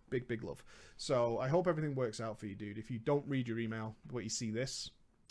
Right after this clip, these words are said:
big kisses from my chat. If my chat can give me a big edgelord stream of thumbs up, loves, kisses, and P G edge, that would be fantastic. Thank you, Mister Ghost, for leading that charge.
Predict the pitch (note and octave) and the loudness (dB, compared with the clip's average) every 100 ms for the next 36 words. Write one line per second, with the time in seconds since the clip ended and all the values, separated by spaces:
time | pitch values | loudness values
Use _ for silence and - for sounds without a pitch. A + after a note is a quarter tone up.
0 | - - A2+ - G2+ - G#2+ A2 G#2+ - | -12 -4 -4 -2 -8 -8 -10 -10 -10 -6
1 | B2 B2 C3 D#3+ - A3 - F3 E3+ E3 | -6 -4 2 4 8 8 8 4 6 6
2 | C#3 C#3+ D3+ - D3 C3+ C#3+ C3 B2 - | 6 6 2 2 2 2 4 4 4 0
3 | - D3 C3 A#2+ A#2 - - - - C3+ | -4 -2 0 0 -2 -8 -20 -20 -4 4
4 | C3 - C3+ D3+ C#3 C3+ B2+ - C3 C3 | 4 2 -2 2 4 4 2 2 2 2
5 | A#2+ - - B2+ B2 A#2 A2+ B2 A#2 A2 | 0 -6 -2 -2 2 0 -2 -4 -2 -2
6 | A2 - B2+ A#2+ A2+ A2 A#2 G2+ G#2+ - | -2 -2 -2 -2 -4 -4 -4 -4 0 0
7 | - - - - - A2 A2 A2 A2 G#2 | -2 -6 -16 -2 0 2 0 -2 -2 -6
8 | G#2 - - C#3+ F#3 F#3+ E3+ D#3 D3 C3 | -8 -8 0 6 6 4 -2 0 -2 -2
9 | - B2+ A#2+ A#2 A2+ G#2 - G#2+ - | -4 -6 -6 -8 -10 -12 -14 -14 -14